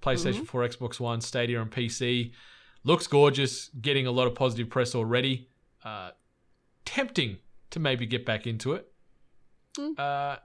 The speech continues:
Speaker 1: another one, Serious Sam four, coming out on P C and Stadia on September twenty-four.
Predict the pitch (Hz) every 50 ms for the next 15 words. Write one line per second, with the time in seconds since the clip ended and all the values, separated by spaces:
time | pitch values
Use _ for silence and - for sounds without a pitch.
0 | _ _ - 147 151 170 175 190 202 214 196 - - 208 208 214 208 202 - -
1 | 180 165 156 - - 156 147 156 190 214 - - - - 156 151 143 139 135 131
2 | 123 120 - 139 135 - - 139 131 139 139 131 120 117 - - 143 127 131 139
3 | 139 143 147 - - _ _ _ _ - 117 117 113 - 131 - - - 123 117
4 | 117 117 - 123 117 117 117 - 127 120 123 131 127 -